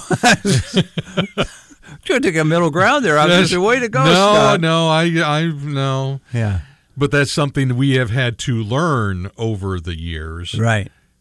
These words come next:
Speaker 2: That it needs to be more shared, and she's been learning to not push as hard. I've been learning to push more.
Speaker 1: There we go.
Speaker 2: So that there are areas that we are growing in together.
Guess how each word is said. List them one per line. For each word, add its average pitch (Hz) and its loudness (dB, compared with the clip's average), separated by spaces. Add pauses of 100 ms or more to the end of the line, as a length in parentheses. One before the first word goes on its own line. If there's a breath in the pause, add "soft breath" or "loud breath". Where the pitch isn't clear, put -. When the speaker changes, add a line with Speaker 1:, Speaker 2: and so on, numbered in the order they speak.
Speaker 2:
That 113 -4
it 104 -8
needs 107 -6
to 117 -4
be 117 -4
more 110 -4
shared, 95 -4
and 98 -6
she's 120 -6
been 135 -6
learning 113 -4
to - -10
not 95 -8
push 139 -8
as 156 -6
hard. 85 -8 (600 soft breath)
I've 113 -2
been 135 -4
learning 127 -2
to 104 -6
push 101 -6
more. 107 -6 (160)
Speaker 1:
There 135 -2
we 135 2
go. 110 -2 (100)
Speaker 2:
So 135 -2
that 117 -4
there 110 -2
are 104 -2
areas 110 -2
that 107 -4
we 101 -6
are 98 -4
growing 92 -6
in 82 -8
together. 85 -8